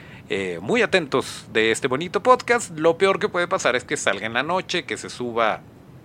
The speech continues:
un poquito antes, un poquito después, pero ustedes saben que los martes y los viernes nos estamos escuchando por acá, y si de repente, eh, tienen tiempo y se les hace muy cortito el episodio, pues se pueden echar la vuelta y ver los episodios anteriores,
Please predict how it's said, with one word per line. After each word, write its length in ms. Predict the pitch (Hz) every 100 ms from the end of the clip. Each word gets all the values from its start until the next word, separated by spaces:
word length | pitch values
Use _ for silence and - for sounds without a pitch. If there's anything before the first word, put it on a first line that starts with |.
| - - -
un 140 | 185
poquito 400 | 139 117 120 123
antes, 320 | 156 165 151
un 100 | 127
poquito 300 | 104 98 107
después, 400 | 110 - 156 165 - - - -
pero 160 | - 170
ustedes 320 | - 190 185
saben 320 | 165 156 156
que 160 | - 117
los 200 | 107 110
martes 600 | 139 143 - 151 135 -
y 400 | - 123 131 131
los 260 | 127 104 107
viernes 640 | 131 180 156 156 185 - -
nos 240 | 107 95
estamos 440 | 95 - 127 131 117
escuchando 520 | 101 110 - 107 107
por 140 | 117
acá, 280 | 120 180 208 - - - - -
y 180 | 180
si 300 | 180 - 180
de 120 | 165 165
repente, 1200 | 165 - 185 208 - 233 214 160 131 135 131 131
eh, 40 |
tienen 580 | 135 123 139 196 196 147 - -
tiempo 540 | - 214 196 - 165 170
y 100 | 143
se 140 | -
les 160 | - 139
hace 140 | 147
muy 160 | 143 135
cortito 380 | 143 - 123
el 80 | 135
episodio, 460 | 135 151 156 131 151
pues 320 | - - - - - -
se 100 | -
pueden 200 | 107 135
echar 240 | 131 120
la 80 | 120
vuelta 340 | 131 110 98 120
y 100 | 101
ver 140 | 82
los 180 | 90 92
episodios 460 | 98 90 107 120
anteriores, 560 | 139 151 190 190 190 -